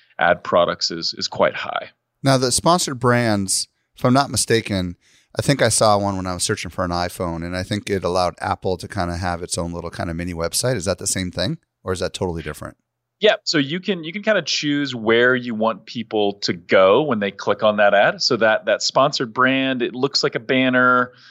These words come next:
Speaker 1: Like I said, features three products typically. You can have that link to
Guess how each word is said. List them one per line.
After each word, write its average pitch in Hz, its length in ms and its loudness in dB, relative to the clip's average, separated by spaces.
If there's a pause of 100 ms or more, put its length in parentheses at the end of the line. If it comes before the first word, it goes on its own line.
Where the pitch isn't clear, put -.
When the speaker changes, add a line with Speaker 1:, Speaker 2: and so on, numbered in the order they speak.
(220)
Speaker 1:
Like 113 80 -4
I - 20 -2
said, 110 220 2
features 113 320 -2
three 113 200 2
products 110 760 2 (120)
typically. 107 640 -2 (380)
You 120 160 0
can 160 140 0
have 123 420 2
that 113 300 2
link 107 360 -8 (120)
to 101 500 -4